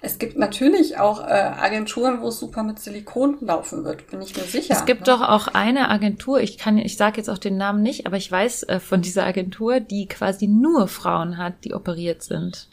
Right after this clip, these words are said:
Speaker 2: Alle.
Speaker 1: Ja, ja.
Speaker 2: Das ist
Speaker 1: Ja,
Speaker 2: quasi
Speaker 1: das,
Speaker 2: die,
Speaker 1: äh, ist ein
Speaker 2: es
Speaker 1: ganz
Speaker 2: gibt ja
Speaker 1: anderes
Speaker 2: bestimmt auch
Speaker 1: Klientel.
Speaker 2: ein, eine Vorliebe von Männern für, für operierte Frauen.
Speaker 1: Mhm.
Speaker 2: Es gibt wahrscheinlich so eine, so einen Pool von Männern, die halt genau darauf steht.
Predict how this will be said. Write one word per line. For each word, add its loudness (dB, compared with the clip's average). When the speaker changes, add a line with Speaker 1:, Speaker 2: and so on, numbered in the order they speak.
Speaker 2:
Alle. 4
Speaker 1:
Ja, 2
ja. -2
Speaker 2:
Das 4
ist 0
Speaker 1:
Ja, 2
Speaker 2:
quasi 4
Speaker 1:
das, -4
Speaker 2:
die, 0
Speaker 1:
äh, -6
ist -6
ein -8
Speaker 2:
es -
Speaker 1:
ganz 4
Speaker 2:
gibt 4
ja 8
Speaker 1:
anderes 2
Speaker 2:
bestimmt 4
auch 6
Speaker 1:
Klientel. 4
Speaker 2:
ein, 6
eine 6
Vorliebe 4
von -2
Männern -2
für, -2
für -4
operierte 0
Frauen. 2
Speaker 1:
Mhm. 2
Speaker 2:
Es 0
gibt -10
wahrscheinlich 0
so -4
eine, -2
so -2
einen 2
Pool 0
von -2
Männern, 2
die -2
halt 0
genau 0
darauf 2
steht. -6